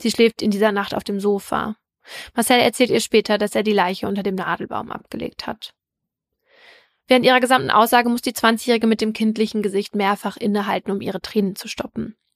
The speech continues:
Dabei betont sie immer wieder, dass sie das alles nicht wollte und nur getan habe, um ihre Kinder und sich selbst zu schützen.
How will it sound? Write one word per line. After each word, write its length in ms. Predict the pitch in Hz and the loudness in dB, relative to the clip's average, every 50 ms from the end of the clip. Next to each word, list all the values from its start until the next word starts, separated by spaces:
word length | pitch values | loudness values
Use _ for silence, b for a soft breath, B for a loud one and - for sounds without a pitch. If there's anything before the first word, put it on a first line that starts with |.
| _ _ _ | _ _ _
Dabei 220 | - 220 220 220 | 4 4 6 6
betont 340 | 214 220 - - 240 226 220 | 4 2 0 0 0 -2 0
sie 80 | - 240 | -2 -2
immer 320 | - 240 254 277 262 240 | 0 2 4 4 4 4
wieder, 360 | 214 214 - 247 - 240 233 - | 2 0 0 -2 -2 -4 -4 -6
dass 140 | - 208 | -8 -10
sie 60 | - - | -6 -4
das 160 | 220 208 - | -4 -4 -2
alles 360 | - - 208 220 240 - - | 0 0 0 2 0 -2 -2
nicht 220 | 247 220 - - | -4 -4 -2 0
wollte 360 | - 208 208 202 - 220 208 B B B B B B B | 0 0 0 2 2 0 0 B B B B B B B
und 160 | - 214 220 180 | -2 0 2 4
nur 160 | 233 247 254 | 4 4 4
getan 380 | 277 262 - 233 214 208 220 | 2 2 2 2 2 2 2
habe, 220 | 208 208 208 208 214 | 2 2 2 2 0
um 80 | - | 0
ihre 180 | - 214 208 202 | -2 -2 -4 -4
Kinder 340 | 190 - 233 208 202 202 180 | -4 -2 0 0 2 2 0
und 100 | 190 180 | -2 -4
sich 120 | - 185 | -8 -8
selbst 320 | - - 175 175 - - - | -6 -6 -6 -6 -8 -10 -10
zu 80 | 196 | -10
schützen. 560 | 180 - - - _ - - - 233 233 214 | -10 -10 -12 -14 _ -16 -16 -14 -14 -14 -16